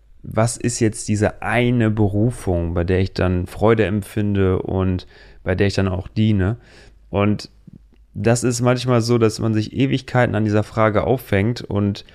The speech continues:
oftmals bauen Berufungen aufeinander auf. Es kann erstmal sein, dass, dass du, äh, spürst, okay, es ist erstmal diese eine Aufgabe dran und dann entwickelt sich daraus eine, eine weitere Aufgabe. Und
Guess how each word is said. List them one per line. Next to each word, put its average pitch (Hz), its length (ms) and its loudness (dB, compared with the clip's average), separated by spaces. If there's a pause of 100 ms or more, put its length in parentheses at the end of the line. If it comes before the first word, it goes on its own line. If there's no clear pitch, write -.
(540)
oftmals 123 520 0
bauen 120 580 2 (160)
Berufungen 113 500 0
aufeinander 101 680 0
auf. 95 480 0
Es - 140 -10
kann - 160 0
erstmal 110 320 0
sein, 107 280 2
dass, - 300 -4 (360)
dass 98 260 0
du, 98 480 0 (140)
äh, - 120 -2
spürst, 104 440 0
okay, 104 260 0
es 98 140 0
ist 101 100 -8
erstmal 95 560 0
diese 117 300 -2
eine 110 240 2
Aufgabe 107 520 2
dran 107 380 0
und 101 160 -2
dann 101 240 2 (440)
entwickelt 117 420 0
sich 110 160 -2
daraus 107 360 2
eine, 98 440 0
eine 107 200 0
weitere 110 320 2
Aufgabe. 73 640 -2
Und 92 300 -2